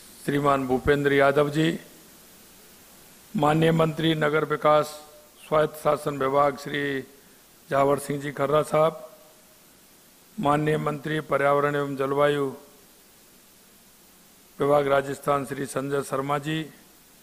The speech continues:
विशिष्ट सचिव पर्यावरण मंत्रालय, भारत सरकार, श्री तन्मय कुमार जी,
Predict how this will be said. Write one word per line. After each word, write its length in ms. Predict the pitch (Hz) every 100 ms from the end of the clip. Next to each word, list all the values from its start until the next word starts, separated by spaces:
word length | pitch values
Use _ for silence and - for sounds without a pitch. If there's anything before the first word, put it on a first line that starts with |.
| - _ _ - - -
विशिष्ट 720 | 165 151 - 170 160 - -
सचिव 560 | - 151 143 165 170 175 - -
पर्यावरण 500 | 151 147 156 156 156
मंत्रालय, 460 | 156 151 151 156 156
भारत 280 | 147 147 151
सरकार, 480 | - 147 160 156 151
श्री 200 | 151 139
तन्मय 300 | - 127 135
कुमार 300 | 127 147 151
जी, 240 | 147 160